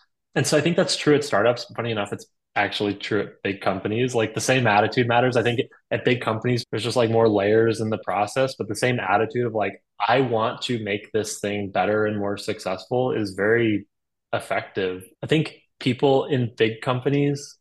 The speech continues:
I mean, I'm certainly guilty of this, is, like, being almost a little bit performative about trying to have a ton of impact. Like, "I'm going to create the deck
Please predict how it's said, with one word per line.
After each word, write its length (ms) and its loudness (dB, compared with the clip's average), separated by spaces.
I 80 2
mean, 160 6
I'm 120 4
certainly 380 4
guilty 400 2
of 120 0
this, 300 -2
is, 140 -6
like, 320 -2
being 240 0
almost 320 2
a 60 2
little 240 2
bit 240 0
performative 720 2
about 300 -2
trying 320 -2
to 60 -4
have 340 -4
a 80 -10
ton 180 -8
of 100 -4
impact. 520 -4
Like, 220 -6
"I'm 180 2
going 260 2
to 120 -4
create 600 0
the 400 0
deck 280 4